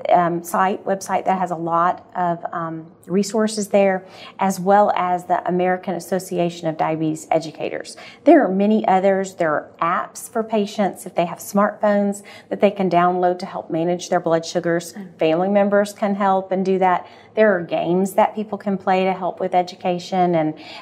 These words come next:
Speaker 1: um, there's just a lot of creative ways that people can learn.
Speaker 2: And what if a nurse wants to be,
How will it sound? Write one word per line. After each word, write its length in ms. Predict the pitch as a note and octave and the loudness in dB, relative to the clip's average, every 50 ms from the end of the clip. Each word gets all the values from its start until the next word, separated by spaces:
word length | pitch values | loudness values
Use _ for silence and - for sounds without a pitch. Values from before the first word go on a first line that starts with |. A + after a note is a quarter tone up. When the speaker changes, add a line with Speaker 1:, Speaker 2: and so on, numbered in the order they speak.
| - - - | -18 -6 -2
Speaker 1:
um, 320 | F3+ E3+ D#3+ D#3+ E3 D#3+ | 0 0 0 0 -2 -2
there's 180 | F3 G3+ A#3+ - | -2 -4 -4 -2
just 140 | E4+ D#4+ - | -4 -2 0
a 80 | A#3+ G3+ | 0 2
lot 200 | G3 F#3+ F#3+ F#3+ | 4 4 2 2
of 100 | F#3+ F#3+ | 0 -2
creative 480 | - - G3+ F#3+ F#3 F3+ F3 E3+ F3 | -4 -4 -2 0 0 0 0 -2 -4
ways 340 | F3+ E3+ D#3+ D#3 D#3 D#3 D3+ | -2 0 0 2 0 -2 -2
that 180 | - D3 - - | -2 -4 -2 -2
people 240 | F#3 F3 F3 - - | -4 -4 -4 -8 -16
can 300 | - - E3+ D#3+ D3+ D3 | -10 -6 -4 -2 -2 -2
learn. 400 | D3 C#3+ C3+ - - - - - - - - - - _ _ _ _ - - - - - - - - - - - | -2 -4 -4 -6 -8 -12 -12 -16 -20 -20 -20 -20 -20 _ _ _ _ -20 -20 -20 -20 -20 -20 -20 -20 -16 -4 0
Speaker 2:
And 380 | A3 A3+ A3 G#3+ G#3+ G3+ G3+ | 2 2 4 4 4 4 4
what 140 | A#3 C4+ F#4 | 2 2 2
if 180 | A4 G#4+ - - | 0 -2 -4 0
a 80 | C#4 | 2
nurse 600 | A#3+ A3+ G#3+ G#3 G#3+ A3+ A#3+ A#3 A#3 - - - - | 2 4 4 4 4 4 2 2 0 -4 -10 -8 -4
wants 500 | A3+ G3+ G#3 G3+ G#3+ G#3 G#3+ - - - | -2 0 2 2 0 -2 -4 -8 -4 -2
to 60 | A3 | -2
be, 500 | G3+ G#3+ G#3 G3+ G3+ G3+ F#3+ F#3+ F#3 - | 0 0 0 0 2 2 2 2 0 -4